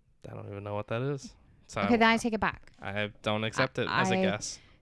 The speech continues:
Speaker 2: that's my mul-, mul-, am I allowed to say mulligan?
Speaker 1: Yeah. I'll give you, give you a Carey mulligan.
Speaker 2: Okay, thank you. Love
Speaker 1: It's like a
Speaker 2: force
Speaker 1: force of
Speaker 2: of
Speaker 1: nature.
Speaker 2: nature. And they're in the forest.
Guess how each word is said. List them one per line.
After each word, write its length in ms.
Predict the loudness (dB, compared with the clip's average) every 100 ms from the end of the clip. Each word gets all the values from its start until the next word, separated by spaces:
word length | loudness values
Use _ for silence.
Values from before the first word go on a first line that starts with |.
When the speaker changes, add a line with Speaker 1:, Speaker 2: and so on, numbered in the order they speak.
| -6
Speaker 2:
that's 220 | -2 -2 0
my 100 | 0
mul-, 300 | 0 -2 -6 -8
mul-, 160 | -6 -4
am 100 | -2
I 40 | 0
allowed 100 | 0
to 60 | -2
say 140 | -2
mulligan? 360 | -2 -2 -4 -8 -12 -20 -20 -8
Speaker 1:
Yeah. 280 | 0 2 2 -4 -18 -20 -20 -20 -14
I'll 60 | -14 -6
give 180 | -4 -2
you, 180 | -2 -4 -10
give 140 | -8 -4
you 60 |
a 40 | -4
Carey 260 | -2 -2
mulligan. 520 | -2 -4 -4 -4 -6 -4
Speaker 2:
Okay, 220 | -6 -6
thank 200 | -12 -12
you. 60 | -14 -18 -20 -20 -20 -20 -20 -20 -20 -20 -20 -20 -20 -20 _ -20 -6
Love 580 | 2 6 6 4 -4 -12 -14 -18 -20 -20 _ _ _ _ -20 -20 -20
Speaker 1:
It's 200 | -20 -14
like 140 | -14 -14
a 80 | -18
Speaker 2:
force 500 | -2 4 6 6 2
Speaker 1:
force 20 |
of 60 | 0
Speaker 2:
of 20 |
Speaker 1:
nature. 420 | 2 2 0 -4
Speaker 2:
nature. 180 | -4 -6 -8 -4
And 140 | -2
they're 140 | -2 -4 -2
in 120 | 2
the 100 | 2
forest. 800 | 4 4 4 2 -4 -12 -18 -20